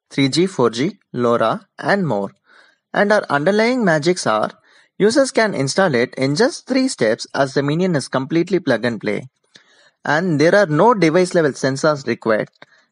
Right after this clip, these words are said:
and there is no plugins or softwares required. Just like Facebook, sign in into our dashboard and start tracking your data. Post getting appliance level data at our cloud dashboard,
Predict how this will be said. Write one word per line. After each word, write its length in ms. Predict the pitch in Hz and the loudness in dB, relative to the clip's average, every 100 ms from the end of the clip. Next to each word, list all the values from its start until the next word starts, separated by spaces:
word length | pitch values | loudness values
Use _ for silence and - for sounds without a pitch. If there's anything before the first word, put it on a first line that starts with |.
| - | -4
and 220 | 143 147 | 0 2
there 120 | 160 | 2
is 160 | 180 - | 0 0
no 140 | 233 | 0
plugins 540 | - 131 113 123 139 - | 2 0 2 -2 -4 -2
or 160 | 131 | 0
softwares 560 | 131 127 113 - 123 131 | 0 -2 -2 0 0 0
required. 380 | 139 123 107 - _ _ _ _ - | -2 0 -2 -4 _ _ _ _ -2
Just 240 | 254 - | 0 2
like 200 | 247 156 | 0 0
Facebook, 560 | - 123 123 147 165 - _ _ | 2 2 2 2 0 -2 _ _
sign 260 | - 175 208 | -2 0 2
in 140 | 254 | 2
into 260 | 254 202 185 | 0 2 4
our 80 | 139 | 4
dashboard 520 | 123 113 - 123 160 - | 2 0 0 0 -2 -2
and 180 | 120 123 | -6 -4
start 300 | - 156 160 | -2 -2 -2
tracking 380 | - 139 - 147 | -2 -2 0 0
your 120 | 135 | 0
data. 360 | 117 135 - 101 - - _ | 2 0 0 -6 -6 -20 _
Post 300 | - 277 - | 2 2 2
getting 300 | 165 202 214 202 | 0 2 0 0
appliance 480 | - - 175 185 | 0 2 0 0
level 260 | 185 156 120 | 0 0 0
data 480 | 117 180 117 104 160 - | 0 0 0 0 -4 -6
at 160 | 127 | -2
our 140 | 135 127 | -2 0
cloud 340 | 156 180 143 | 0 2 2
dashboard, 520 | 127 147 139 107 110 | 0 0 -2 -4 -4